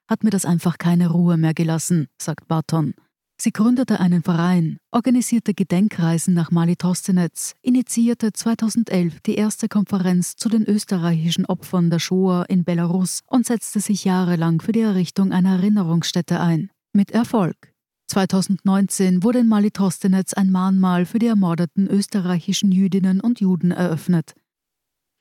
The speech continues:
Heute gehe es ihr aber nicht nur um den fernen Ort, der für so viele zur Endstation wurde, sondern auch um Wien.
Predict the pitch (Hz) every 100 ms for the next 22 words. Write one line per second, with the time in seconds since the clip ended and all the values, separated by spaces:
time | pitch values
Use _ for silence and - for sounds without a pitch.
0 | - _ - - 214 - 214 170 170 160
1 | 165 175 156 165 196 - - 175 - 175
2 | 175 160 175 160 160 156 165 175 - -
3 | _ - 226 233 - 233 - 202 175 156
4 | - 185 185 - 165 180 170 160 165 160
5 | 175 - _ - 220 233 202 175 - 208
6 | 208 220 165 156